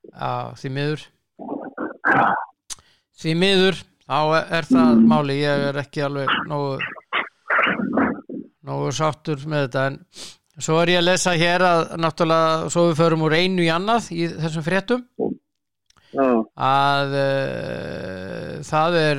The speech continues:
Speaker 1: eh, náttúrulega E M í handbolta er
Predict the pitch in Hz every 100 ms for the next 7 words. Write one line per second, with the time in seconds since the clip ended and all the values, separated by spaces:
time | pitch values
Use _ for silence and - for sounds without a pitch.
0 | 143 143 139 135 139 139 71 71 65 65
1 | 58 57 53 50 52 50 50 - - -
2 | 151 131 143 139 - 170 160 151 156 151
3 | 143 165 160 147 - 143 147